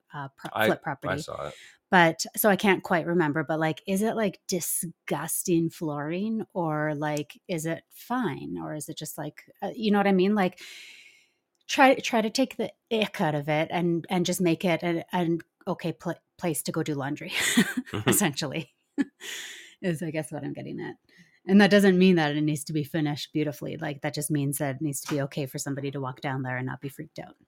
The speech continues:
Speaker 2: Mm.
Speaker 1: I hope that made sense, because
Speaker 2: Yes.
Speaker 1: it's not just all
Speaker 2: <clears throat>
Speaker 1: about the A R V. You need to take other things into consideration. And as
Speaker 2: Well,
Speaker 1: well,
Speaker 2: there is an
Speaker 1: that's the
Speaker 2: R there.
Speaker 1: feeling. That's
Speaker 2: There's
Speaker 1: the
Speaker 2: an R there that, that stands for rent. So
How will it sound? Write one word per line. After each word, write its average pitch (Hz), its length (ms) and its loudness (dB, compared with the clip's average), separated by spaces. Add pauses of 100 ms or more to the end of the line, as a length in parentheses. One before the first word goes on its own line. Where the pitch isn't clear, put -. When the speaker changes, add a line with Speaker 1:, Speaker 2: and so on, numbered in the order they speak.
(280)
Speaker 2:
Mm. 85 560 -2 (120)
Speaker 1:
I 208 80 6
hope 233 320 8
that 240 180 6
made 180 200 4
sense, - 540 0 (180)
because 202 300 8
Speaker 2:
Yes. 196 80 6
Speaker 1:
it's - 60 0
not 190 340 12
just 185 280 4
all 165 200 6
Speaker 2:
<clears throat> - 0 -
Speaker 1:
about 160 220 0
the 160 160 2
A 143 60 0
R 143 140 -2
V. 147 100 -4
You 131 180 -4
need 139 140 -6
to - 80 -8
take - 200 -6
other 139 140 -8
things 139 280 -8
into 135 200 -10
consideration. 139 720 -8 (420)
And 220 280 6
as 208 120 6
Speaker 2:
Well, 208 100 8
Speaker 1:
well, 226 160 12
Speaker 2:
there 117 180 12
is 113 60 10
an 196 80 12
Speaker 1:
that's - 120 2
the 104 60 8
Speaker 2:
R 101 180 12
there. 90 180 8
Speaker 1:
feeling. 196 300 4 (100)
That's 196 160 2
Speaker 2:
There's - 20 -2
Speaker 1:
the 120 60 0
Speaker 2:
an 90 60 0
R 85 220 4
there 82 240 2
that, 78 260 -4
that 71 140 -6
stands 78 280 -6
for 69 180 -8
rent. 58 380 -8 (120)
So 65 300 -8